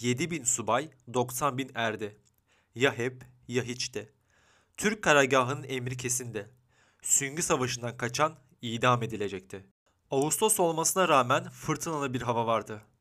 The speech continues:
Sağanak yağmur önden vuruyordu. Türk askerinin görüşü engelliyordu. Top sesleri Ankara'dan duyuluyordu. Gecenin karanlığında şimşekler çakıyordu.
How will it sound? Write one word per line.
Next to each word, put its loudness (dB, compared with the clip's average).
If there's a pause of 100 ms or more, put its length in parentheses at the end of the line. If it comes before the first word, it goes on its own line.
Sağanak 0
yağmur 4
önden 0
vuruyordu. -6 (280)
Türk 0
askerinin 0
görüşü 0
engelliyordu. -2 (540)
Top 2
sesleri 2
Ankara'dan 0
duyuluyordu. -6 (560)
Gecenin -2
karanlığında 0
şimşekler -2
çakıyordu. -6